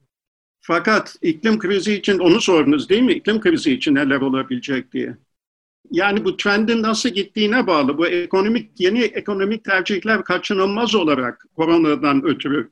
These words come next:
gündemde şimdi. Daha az, e, seyahat bir tanesi, fosil kaynakların kullanılması bir tanesi. Ama mesela buna cevap olarak da, e, Trump geçen gün şeyden bahsetti, aydaki madenlerden bahsetti. Asteroidlerdeki, asteroidlerdeki, göktaşlarındaki madenlerde şimdi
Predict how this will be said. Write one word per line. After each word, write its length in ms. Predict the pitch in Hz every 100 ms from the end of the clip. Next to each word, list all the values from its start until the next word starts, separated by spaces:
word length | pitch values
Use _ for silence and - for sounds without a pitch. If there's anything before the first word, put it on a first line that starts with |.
| -
gündemde 560 | 147 151 156 147 131 131
şimdi. 400 | - 131 - - _ _ _ - 151
Daha 220 | 196 196
az, 260 | 151 - - _ -
e, 480 | - 170 156 147 151
seyahat 440 | - 160 175 190
bir 120 | 208 180
tanesi, 480 | 190 143 123 151
fosil 400 | - 165 - 185 - - -
kaynakların 640 | 156 165 156 160 151 170
kullanılması 800 | 170 165 160 165 160 160 - 190
bir 120 | 220 214
tanesi. 460 | 190 139 131 175
Ama 240 | 175 233 180
mesela 460 | 180 190 180 180
buna 240 | 175 190 190
cevap 360 | 185 208 208
olarak 500 | 190 165 156 160 -
da, 240 | 202 220 - _ _ _ -
e, 280 | 160 160 160
Trump 320 | - 190 214 -
geçen 400 | 180 165 202 202
gün 120 | 185 208
şeyden 460 | 202 196 220 220
bahsetti, 600 | 151 123 117 113 - 135
aydaki 480 | 160 160 165 165 196
madenlerden 800 | 190 180 180 196 196 202 208 214
bahsetti. 560 | 170 139 - 131 - 135
Asteroidlerdeki, 960 | 156 147 - 185 175 190 - 160 - -
asteroidlerdeki, 1000 | 151 - 185 180 175 185 170 180 - 147
göktaşlarındaki 920 | 180 202 185 165 180 175 180 160 202
madenlerde 760 | 175 180 185 185 180 180 196
şimdi 460 | 208 170 139 127